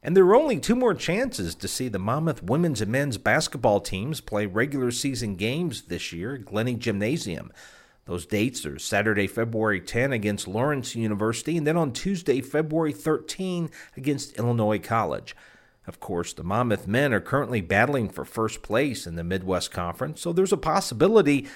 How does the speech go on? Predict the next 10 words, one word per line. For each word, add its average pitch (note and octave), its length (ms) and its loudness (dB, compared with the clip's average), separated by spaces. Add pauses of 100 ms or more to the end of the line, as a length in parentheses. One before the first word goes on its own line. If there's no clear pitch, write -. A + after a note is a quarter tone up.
(200)
they C#3+ 100 -8
could E3+ 160 -8
be C#3 140 -2
playing C#3 420 -2
in A#2+ 80 0
the A2 80 0
postseason B2+ 840 -2
in A#2+ 240 -2
Glennie F2+ 320 -4
Gymnasium. F2 840 -4